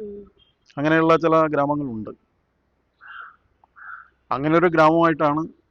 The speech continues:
Speaker 2: തില്ലങ്കേരി അറിയപ്പെട്ടത്. തില്ലങ്കേരി അതുകൊണ്ട് തന്നെ അന്ന്, ആ, രാജ്യത്ത് മുഴുവൻ അറിയപ്പെട്ട, ആ വെടിവെപ്പോടുകൂടി രാജ്യത്ത് മുഴുവൻ അറിയപ്പെട്ട ഒരു നാട് തന്നെയാണ്.
Speaker 1: ഉം.
Speaker 2: അങ്ങനെ കമ്മ്യൂണിസ്റ്റ്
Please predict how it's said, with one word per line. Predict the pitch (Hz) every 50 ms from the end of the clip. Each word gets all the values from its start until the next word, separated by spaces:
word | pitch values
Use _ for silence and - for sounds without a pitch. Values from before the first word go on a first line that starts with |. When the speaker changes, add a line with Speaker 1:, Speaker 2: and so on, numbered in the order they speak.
| _ _
Speaker 2:
തില്ലങ്കേരി | 143 131 139 139 135 135 131 135 139 - - _ _ _ _ _ _ _ _ _ _ _ _ - 127
അറിയപ്പെട്ടത്. | 120 127 127 123 131 117 - 117 113 123 - _ _ _ _ 392 _ - _ _ _ _ _ _ _ _ _ _ _ _ _ _ _
തില്ലങ്കേരി | 135 135 139 143 147 147 151 143
അതുകൊണ്ട് | 139 143 147 156 156 160
തന്നെ | 160 156 156 160 165 160 - -
അന്ന്, | 139 143 151 151 151 151 - - - - - _ _ _ _ _ - 151
ആ, | 139 135 139 135 131 135
രാജ്യത്ത് | 135 135 135 143 - 156 156
മുഴുവൻ | 156 156 160 156 147
അറിയപ്പെട്ട, | 135 147 147 127 - 135 127 147 135
ആ | 135 131 131
വെടിവെപ്പോടുകൂടി | 127 135 135 131 - 147 139 143 143 139 143 143 139 135
രാജ്യത്ത് | 131 135 135 - 143 139
മുഴുവൻ | 139 139 139 135
അറിയപ്പെട്ട | 127 131 143 143 - 156 - - 147 147 - - - 139
ഒരു | 135 143 143 - - - 135
നാട് | 127 135 135 143 143
തന്നെയാണ്. | 143 131 117 110 123 - - _ -
Speaker 1:
ഉം. | - - - - _ _ _ _ - - - - - - _ _ _ _ _ _ _ _ _ _ _ _ _ _ _ _ _ _ _ _ _ _ _ _ _
Speaker 2:
അങ്ങനെ | 139 147 147 165 160 -
കമ്മ്യൂണിസ്റ്റ് | 139 143 151 165 175 - - 196